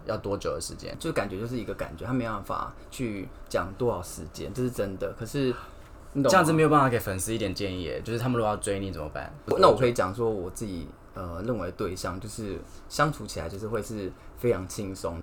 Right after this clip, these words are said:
Speaker 2: 也会体谅，就是可能彼此，呃，工作在忙，因为很多人一谈感情之后，他就会把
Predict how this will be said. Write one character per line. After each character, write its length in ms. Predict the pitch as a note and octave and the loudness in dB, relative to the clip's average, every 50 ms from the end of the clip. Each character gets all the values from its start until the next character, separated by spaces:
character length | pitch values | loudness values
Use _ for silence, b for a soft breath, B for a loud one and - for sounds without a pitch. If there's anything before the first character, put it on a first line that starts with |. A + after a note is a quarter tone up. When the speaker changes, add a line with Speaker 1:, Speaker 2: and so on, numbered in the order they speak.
| - - | -10 -4
Speaker 2:
也 200 | - C3 B2 B2 | 2 2 4 4
会 160 | C#3+ G#3 G3+ | 6 4 2
体 200 | G#3 - A#2 G#2+ | 2 0 0 4
谅， 180 | C3+ C#3+ D3 | 4 4 4
就 80 | C#3 C#3 | 4 2
是 120 | D3 C#3+ - - - | 0 -2 -4 -6 -8
可 120 | - A#2 F#2+ | -8 -8 -6
能 140 | F#2+ - F#2 - - | -6 -8 -8 -10 -8
彼 140 | - A2 A#2+ | -6 -6 -6
此， 160 | B2 - A2+ G2 F2+ - | -6 -6 -8 -10 -10 -8
呃， 100 | - G#2+ | -8 -8
工 180 | G#2+ - B2 C3 | -4 0 0 0
作 120 | B2+ C3 | 0 0
在 160 | B2 C3 A#2 G2+ | -2 -2 -2 -2
忙， 240 | G2 F2 D2 - - - - - | -4 -4 -4 -6 -8 -10 -2 2
因 80 | G3+ | 4
为 60 | G#3+ | 6
很 100 | F#3 C3 | 6 6
多 240 | A2 C#3 D3 D3 B2+ | 6 6 8 8 8
人 160 | A#2 G#2+ G2+ A2+ | 8 6 4 0
一 120 | F3+ F3 | 0 0
谈 260 | - - - A#2+ A2 | -2 -2 -4 -4 -2
感 180 | A2+ - F2+ F#2+ | -2 -2 -2 -2
情 180 | F2+ - F#2 G2 | -4 -6 -4 0
之 80 | A#2 | 0
后， 60 | A#2 | 2
他 100 | A2 B2 | 2 2
就 100 | B2 B2+ | 2 2
会 20 | B2 | 2
把 200 | - G2 - | 4 2 2